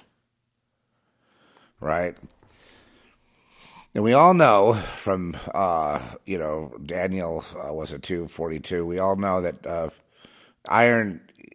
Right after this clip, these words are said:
cannot be mixed with clay. And you would think that they would know this, you know, the people doing the chimeras, the cloning, and the, and all the, all the s-, things they're doing, you know, in, in, in hidden bases and hidden laboratories. I mean, there's,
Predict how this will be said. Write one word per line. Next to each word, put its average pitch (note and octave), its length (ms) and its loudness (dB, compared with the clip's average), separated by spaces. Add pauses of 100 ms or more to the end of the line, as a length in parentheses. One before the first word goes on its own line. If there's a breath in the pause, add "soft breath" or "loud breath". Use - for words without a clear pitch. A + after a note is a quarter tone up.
(120)
cannot G#2 400 -2
be F2+ 140 -4
mixed D#2+ 360 -8
with D2 160 -12
clay. C2+ 460 -6 (2000 soft breath)
And G2+ 180 0
you G#2+ 100 2
would G#2+ 140 0
think B2+ 240 4
that G#2+ 160 -2
they A2 160 4
would F2+ 160 0
know D2 220 -6
this, - 480 -12 (120)
you F2+ 120 -4
know, D#2+ 120 -4
the D#2 120 -10
people F2+ 260 -2
doing E2+ 220 -4
the E2 80 -12
chimeras, E2+ 600 -6
the D#2+ 140 -10
cloning, E2 540 -6
and D#2 120 -14
the, D2 180 -12 (640 soft breath)
and F#2 120 -4
all G2+ 240 4
the, F2+ 120 -4
all F#2 280 2
the F2 120 -4
s-, - 160 -12 (120)
things G2+ 380 -2
they're F2 120 -4
doing, E2+ 480 -6
you F2 80 -8
know, D2+ 180 -8
in, D#2+ 240 -10
in, D2+ 360 -14
in E2 140 -14
hidden F#2 280 -8
bases D#2+ 500 -10
and C#2 180 -14 (420 soft breath)
hidden G#2+ 280 0
laboratories. D#2 800 -6
I D#2+ 40 -8
mean, F2 180 -6
there's, F2 300 -6